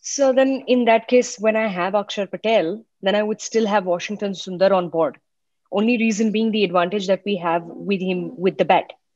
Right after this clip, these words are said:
Um, with Kuldeep, the advantage of, you know, having him for the batting side might just go down, you know, might just be a little bit of a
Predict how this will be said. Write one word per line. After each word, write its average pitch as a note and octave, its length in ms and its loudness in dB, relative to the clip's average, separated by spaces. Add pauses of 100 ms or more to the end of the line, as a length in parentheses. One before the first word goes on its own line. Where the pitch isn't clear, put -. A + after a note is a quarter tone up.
(840)
Um, F#3 380 2 (360)
with A#3+ 160 -2 (140)
Kuldeep, C#4+ 380 2 (180)
the A#3+ 580 -2
advantage G3+ 560 -2
of, A3 260 -2 (480)
you G#3+ 220 -4
know, A3 140 -2
having F#3+ 400 -2
him A3 320 -2
for G3+ 560 2
the F3+ 180 -10
batting F3+ 340 -4
side F#3 400 -2
might F#3 220 -4
just F#3+ 220 -8
go F#3 160 -4
down, F#3 400 -2 (220)
you F3+ 120 -6
know, F#3 100 0
might F3 220 -2
just F#3 220 -8
be F#3+ 180 0
a - 20 4
little F3+ 220 0
bit F3+ 160 -4
of F3+ 160 2
a F3+ 160 2